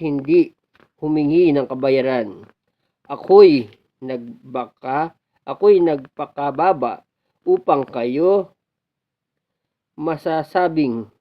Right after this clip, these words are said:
eh, ako'y nagpakababa upang maitaas kayo. Masasabi bang kasalanan ang ginawa kong ito?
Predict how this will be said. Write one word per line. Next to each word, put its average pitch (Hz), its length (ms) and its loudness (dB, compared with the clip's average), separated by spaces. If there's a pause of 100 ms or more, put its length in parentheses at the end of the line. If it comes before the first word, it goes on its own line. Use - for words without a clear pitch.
(220)
eh, 147 240 -12 (320)
ako'y 196 320 -2
nagpakababa 156 880 -2
upang 180 400 2
maitaas 165 560 -6
kayo. 139 400 -4 (2000)
Masasabi 190 800 0
bang 143 400 0 (480)
kasalanan 147 640 0
ang 135 80 0
ginawa 127 400 -2
kong 127 240 -6
ito? 151 320 -8